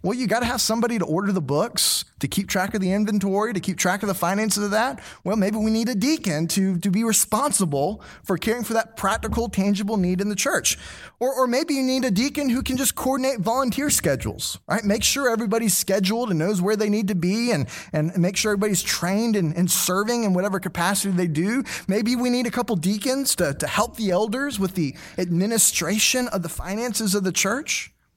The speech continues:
You see, each deacon is given a specific job to do based off of their gifting and their qualifications. So there's never a need, at least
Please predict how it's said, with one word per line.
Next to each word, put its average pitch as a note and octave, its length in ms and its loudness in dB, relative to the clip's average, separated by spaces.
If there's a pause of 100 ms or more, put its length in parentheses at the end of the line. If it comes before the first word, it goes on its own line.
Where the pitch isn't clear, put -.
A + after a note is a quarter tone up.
(340)
You A#3 100 -2
see, D#4 200 4
each C#4 380 -2
deacon D4 320 0
is F3 140 0
given G3+ 440 0
a F#3+ 100 0
specific F#3+ 840 0 (160)
job C3 640 -2 (460)
to F3+ 120 -2
do D#3 500 -2
based F#3+ 500 -2
off F#3+ 200 0
of F#3 80 -2
their F#3 120 0
gifting D#3+ 760 -2 (280)
and E3 80 0
their E3+ 80 0
qualifications. G3+ 800 0
So C4+ 60 0
there's A#3+ 260 0
never G#3+ 840 0 (300)
a F3+ 100 -2
need, E3+ 600 -2 (220)
at E3 60 -4
least F3+ 260 -2